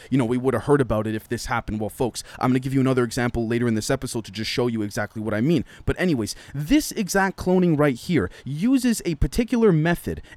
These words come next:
and I'm gonna show you right here exactly what we're finding here. From fizz dot org, not exactly from fizz dot org, but this is a reference to it.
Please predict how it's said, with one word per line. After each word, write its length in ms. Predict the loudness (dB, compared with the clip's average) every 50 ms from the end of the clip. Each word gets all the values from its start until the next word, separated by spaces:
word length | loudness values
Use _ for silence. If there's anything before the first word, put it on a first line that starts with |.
| _
and 80 | 0 0
I'm 80 | 2
gonna 180 | 4 4 2 2
show 220 | 0 2 0 0
you 160 | 2 0 0 2
right 200 | 2 0 0 -2
here 200 | -2 -2 -2 -2
exactly 420 | 0 -2 -2 -2 -2 -2 -4 -4
what 140 | -2 -2 -2
we're 100 | -2 -4
finding 360 | -4 -2 -2 0 0 0 -2
here. 200 | -4 -6 -8 -8 -10 -16 -20
From 380 | -18 -4 0 2 2 2 2 -2
fizz 400 | -6 -6 -4 -2 0 0 -2 -2
dot 400 | -6 0 2 2 2 2 0 0
org, 260 | 2 2 2 2 0
not 220 | 0 0 0 -2 -2
exactly 400 | -4 -4 -4 -4 -4 -6 -8 -10
from 380 | -8 -2 0 0 0 0 -2
fizz 240 | -4 -6 -6 -4 -2
dot 180 | -2 -2 -2 0
org, 220 | -2 -2 -2 -4
but 120 | -8 -6 -6
this 160 | -6 -6 -6
is 120 | -6 -6
a 80 | -6 -4
reference 460 | 0 -2 -2 -2 -2 -6 -6 -6 -4
to 180 | -2 0 0 0
it. 100 | -2